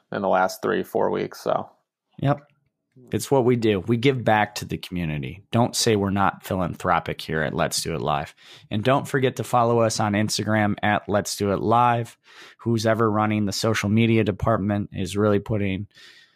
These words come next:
Speaker 2: a lot
Speaker 1: Putting
Speaker 2: of
Speaker 1: on a
Speaker 2: gusto
Speaker 1: show.
Speaker 2: behind a lot of these memes and gifs. So make sure to check it out.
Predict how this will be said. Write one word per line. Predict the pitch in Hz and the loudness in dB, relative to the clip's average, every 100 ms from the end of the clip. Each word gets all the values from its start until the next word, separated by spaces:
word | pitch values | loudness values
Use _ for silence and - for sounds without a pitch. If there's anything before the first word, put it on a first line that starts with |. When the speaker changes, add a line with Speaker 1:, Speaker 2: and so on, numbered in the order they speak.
| _ - | _ -8
Speaker 2:
a | 104 | 0
lot | 104 107 | 2 4
Speaker 1:
Putting | 113 | 4
Speaker 2:
of | |
Speaker 1:
on | 110 | 4
a | |
Speaker 2:
gusto | 120 - 104 | 4 4 4
Speaker 1:
show. | 104 104 98 | 4 4 2
Speaker 2:
behind | 113 117 113 107 104 - - 110 | 0 0 0 0 -2 -6 -8 0
a | |
lot | 107 107 | 4 4
of | 104 98 | 2 2
these | 104 98 | 0 0
memes | 104 110 110 107 98 98 | 0 2 4 2 2 0
and | 95 95 90 - | -2 -4 -8 -2
gifs. | 110 101 - - - | 2 2 2 -6 -6
So | - 98 95 90 - | -4 -2 -2 -4 -8
make | 107 | -6
sure | - 110 | -2 -2
to | 101 | -2
check | - 95 92 | 0 -2 0
it | 90 | 0
out. | 82 78 | 0 -2